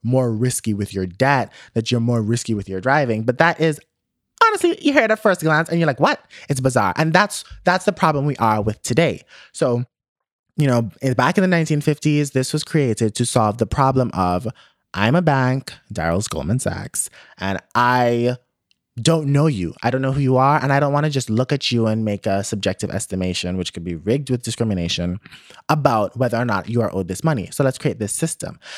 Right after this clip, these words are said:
And it's, and I feel as if it has served its purpose for a lot, and it has helped a lot of people and a lot of instances and industries to grow, having a strong credit assurance system.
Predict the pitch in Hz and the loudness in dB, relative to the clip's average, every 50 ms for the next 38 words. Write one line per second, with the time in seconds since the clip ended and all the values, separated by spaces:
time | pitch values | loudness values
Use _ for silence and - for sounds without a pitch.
0 | - - - - 180 180 165 165 170 160 - - - _ - 175 180 180 - - | -16 -8 -4 0 0 0 0 0 -2 -4 -6 -12 -10 _ -2 0 0 0 0 0
1 | 170 185 - - 202 214 190 196 165 160 147 131 139 - - 175 160 151 165 - | 0 0 2 2 2 2 2 0 0 0 0 0 -2 -2 2 2 4 4 4 2
2 | - - 165 143 139 131 127 - - 123 - 113 107 - - 113 110 107 - 95 | 2 0 0 2 2 -2 -2 0 0 0 0 0 -2 0 0 2 2 2 0 -2
3 | 107 107 110 - - - 139 135 135 - 147 127 - - 120 110 104 110 - - | -4 -4 -4 -4 -2 0 0 0 0 0 -2 -2 0 0 0 0 0 0 -2 -6
4 | 107 101 - 95 92 95 110 - _ _ _ _ _ _ _ _ _ _ - - | -8 -6 -4 -2 -2 -4 -4 -8 _ _ _ _ _ _ _ _ _ _ -8 -2
5 | 117 120 117 117 120 107 104 101 87 - _ - - 180 202 214 196 180 147 123 | 0 2 2 4 4 2 2 0 -2 -6 _ -4 0 0 0 2 0 0 0 0
6 | 113 113 104 - - 165 196 214 254 254 - - - 131 110 104 - - 120 104 | 0 -2 -2 0 2 2 2 4 2 2 0 0 -2 -2 -2 -2 -2 -2 -4 -4
7 | 95 - 101 104 127 139 117 101 95 92 - - - - - - _ _ - 160 | -4 -2 0 0 2 2 2 0 0 -4 -8 -12 -20 -20 -20 -20 _ _ -2 0
8 | 147 139 131 120 107 123 - - - - - - 135 131 123 120 117 113 110 107 | 0 0 0 -2 -2 -2 -2 -2 -4 -4 -2 0 2 2 2 2 2 0 -2 -2
9 | 107 107 113 - _ _ _ _ _ _ _ _ _ _ _ _ _ - - - | -4 -6 -8 -10 _ _ _ _ _ _ _ _ _ _ _ _ _ -12 -12 -4
10 | - 214 175 165 160 151 - - - 120 - - - - - 151 127 113 110 101 | 0 0 2 2 2 0 -2 -4 -4 -2 -2 -2 0 0 0 0 0 0 -2 -4
11 | - - - - - 117 - - - - - - | -6 -8 -8 -4 -4 -4 -4 -4 -8 -10 -12 -14